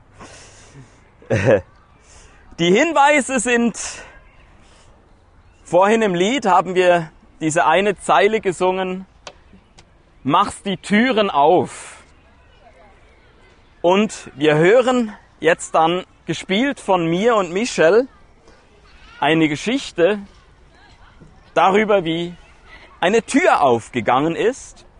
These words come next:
Und es hat auch etwas mit heute zu tun, mit Pfingsten, denn es geht auch in dieser Geschichte um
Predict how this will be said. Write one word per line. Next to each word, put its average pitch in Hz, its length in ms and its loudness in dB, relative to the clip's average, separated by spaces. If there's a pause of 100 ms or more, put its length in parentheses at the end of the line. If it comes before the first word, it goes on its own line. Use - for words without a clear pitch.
(240)
Und 285 220 2
es 262 120 -2
hat 254 240 0
auch 262 260 2
etwas 220 520 -2
mit 190 260 -6
heute 247 420 0
zu 202 220 -12
tun, 208 480 -4 (520)
mit 175 280 -2
Pfingsten, 180 720 -2
denn 131 180 0
es 143 140 -4
geht 175 260 0
auch 196 460 0 (560)
in 160 120 -8
dieser 175 260 -2
Geschichte 170 580 -4
um 139 380 -2